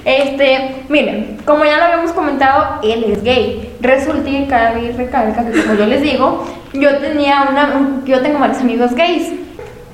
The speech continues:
Es uno de mis amigos gays, tenía novio. Eh, hubo una vez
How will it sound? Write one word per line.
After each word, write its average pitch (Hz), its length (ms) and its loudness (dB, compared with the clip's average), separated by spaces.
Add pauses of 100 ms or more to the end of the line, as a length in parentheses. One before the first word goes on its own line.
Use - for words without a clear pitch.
(460)
Es 285 200 2
uno 262 180 0
de 269 120 2
mis 240 160 0
amigos 214 380 -2
gays, 247 320 0 (360)
tenía 208 420 2
novio. 240 420 0 (400)
Eh, 214 500 2 (220)
hubo 269 280 0
una 285 180 2
vez 254 260 0